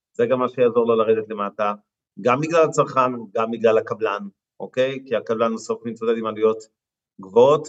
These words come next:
וחלקם קורסים, ובסוף מגיעים קונסים, מוכרים את הדירות האלה,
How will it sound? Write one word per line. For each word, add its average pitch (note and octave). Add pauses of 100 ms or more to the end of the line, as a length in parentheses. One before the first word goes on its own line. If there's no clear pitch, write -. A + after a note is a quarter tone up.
וחלקם A#2 (120)
קורסים, C3
ובסוף A2+ (260)
מגיעים A#2
קונסים, B2+ (420)
מוכרים F#3
את F#3
הדירות D#3
האלה, C3+